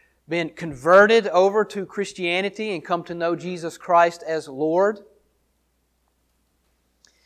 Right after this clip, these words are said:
And then numerous passages he brought up from God's Word, and all of them pointed to the fact that God has always sought to justify his people through their faith in his promises and not through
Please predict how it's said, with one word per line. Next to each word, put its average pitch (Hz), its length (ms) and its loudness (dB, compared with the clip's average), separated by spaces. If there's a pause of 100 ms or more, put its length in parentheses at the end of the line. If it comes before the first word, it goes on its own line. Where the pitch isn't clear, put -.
(160)
And 151 120 -6
then 185 300 0
numerous 196 420 0
passages 208 720 4
he 160 120 -6
brought 160 360 2
up 151 260 0
from 175 260 0
God's 185 360 6
Word, 180 520 4 (420)
and 151 180 -4
all 196 300 8
of 180 120 -2
them 190 220 -2
pointed 185 680 -2 (300)
to 196 140 -6
the 175 100 -6
fact 185 440 6
that 160 120 -4
God 170 300 8
has 151 220 -6
always 202 520 6
sought 185 380 2
to 170 80 -10
justify 165 580 -2
his 156 160 -8
people 165 520 -10 (280)
through 226 380 0
their 226 160 4
faith 208 500 2
in 160 140 -8
his 160 140 -10
promises 165 640 -4
and 151 200 -12
not 156 380 -2
through 160 560 -4